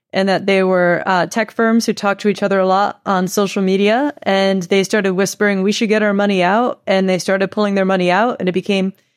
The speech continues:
clear if they all did that, that the bank would be insolvent. And I should also mention that a lot, like,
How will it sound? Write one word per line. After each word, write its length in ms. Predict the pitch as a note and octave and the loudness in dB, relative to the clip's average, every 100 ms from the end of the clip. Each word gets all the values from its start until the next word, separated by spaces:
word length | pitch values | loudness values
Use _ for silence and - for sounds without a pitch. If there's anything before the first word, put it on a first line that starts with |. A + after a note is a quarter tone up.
| _ _ _ | _ _ _
clear 340 | - D4 D4 C#4+ | -6 0 2 2
if 100 | C4 | 2
they 120 | A#3 | 0
all 140 | G#3+ G#3 | 2 2
did 220 | G#3+ G#3+ | 0 0
that, 240 | B3 B3 | -2 -2
that 100 | F#3+ | -2
the 80 | F#3+ | -2
bank 220 | G#3 G3+ | -2 -2
would 80 | G3 | -2
be 120 | G3 F#3 | 0 -2
insolvent. 680 | F3 - G3 A3 C4+ B3 _ - | -2 -2 0 2 2 0 _ -6
And 420 | G3 G3 F#3+ F#3 - - _ _ _ - | -2 0 0 -2 -6 -14 _ _ _ -4
I 80 | |
should 160 | G#3+ G#3+ | -2 0
also 280 | A3 A3 A#3+ | 0 0 0
mention 640 | G#3 G#3+ C4 C4 B3+ G3+ | 2 0 0 2 2 0
that 380 | F3 G3+ G3 F3+ | 0 0 0 -2
a 80 | G#3 | 0
lot, 320 | F#3+ G3 - - | 0 0 -2 -4
like, 280 | G3+ F#3 | -4 -4